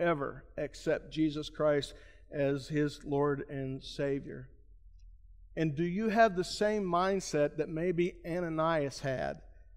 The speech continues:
You know, you know, "Why in the world, God, would you want this guy, the Saul of Tarsus?"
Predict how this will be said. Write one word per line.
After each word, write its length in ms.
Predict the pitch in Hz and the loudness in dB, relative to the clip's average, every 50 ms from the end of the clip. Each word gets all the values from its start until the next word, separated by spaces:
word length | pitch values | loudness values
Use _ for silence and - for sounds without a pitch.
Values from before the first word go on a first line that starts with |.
| - - - | -20 -10 -6
You 100 | 147 147 | -2 0
know, 300 | 147 147 156 156 151 160 | 4 4 4 4 4 2
you 100 | 160 147 | 0 -2
know, 140 | 143 139 135 | -2 -2 0
"Why 340 | 135 147 156 170 202 202 | 2 4 4 6 6 4
in 80 | 196 175 | 4 4
the 80 | 160 151 | 4 2
world, 500 | 151 156 175 180 185 175 165 151 135 - | 4 4 6 8 8 8 6 6 4 0
God, 280 | 143 139 139 135 - | 0 2 2 0 0
would 100 | 147 139 | -4 -2
you 100 | 151 156 | -2 0
want 220 | 156 160 156 - - | 0 0 0 0 0
this 220 | 170 180 - - | 0 0 0 -2
guy, 420 | - - 73 - 82 78 - 113 - - - - | -4 -4 -4 -2 -4 -6 -8 -10 -16 -18 -16 -16
the 100 | 95 - | -14 -12
Saul 520 | - - - 156 160 170 170 160 151 143 | -8 0 4 6 8 8 8 6 6 2
of 120 | 139 123 | 0 -2
Tarsus?" 680 | - - 156 156 160 151 - - 147 110 - - - | 0 2 2 2 2 0 0 -4 -4 -4 -4 -8 -12